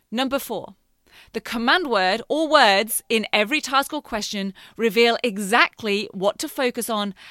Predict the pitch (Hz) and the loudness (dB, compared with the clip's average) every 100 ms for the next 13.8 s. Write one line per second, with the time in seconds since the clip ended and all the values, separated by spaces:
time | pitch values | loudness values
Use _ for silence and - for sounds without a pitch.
0 | - - 262 240 - 196 269 - 294 285 | -16 -6 -2 -2 -2 -2 -2 0 0 0
1 | 220 220 - - - 214 214 - 214 - | 0 -2 -6 -10 -10 -8 -8 -6 -8 -8
2 | - 165 196 185 - - 185 _ _ _ | -12 -8 -6 -6 -10 -18 -20 _ _ _
3 | _ _ _ - 240 294 330 233 247 240 | _ _ _ -2 0 -2 -8 -8 -6 -6
4 | 226 - 202 147 - - _ _ _ 226 | -6 -2 -2 -2 -10 -20 _ _ _ -4
5 | 254 320 330 381 - 262 285 262 247 254 | 0 0 -2 -6 -6 -6 -6 -4 -4 -4
6 | 247 285 - 302 220 226 - - 208 208 | 0 -2 0 0 0 -2 -12 -6 0 2
7 | 214 220 269 302 285 233 226 208 214 277 | 4 2 2 -2 -2 -2 -2 -2 0 0
8 | 285 - 226 202 - - 269 320 311 - | -2 -8 -6 -6 -6 -4 -2 -2 -4 -6
9 | - 208 190 190 - - 240 262 254 240 | -8 -8 -4 -6 -6 0 2 2 -2 -6
10 | 214 208 - 262 - - 214 208 - - | -8 -10 -6 -6 -6 -8 -8 -8 -10 -10
11 | 220 190 254 - - - - 208 220 214 | -8 -4 -4 -6 -16 -18 -8 -4 -2 0
12 | 214 - 190 233 311 - - - - 220 | -2 -2 -2 0 -2 -4 -8 -8 -4 -4
13 | 214 - 208 196 - 170 - | -4 -6 -10 -10 -12 -14 -14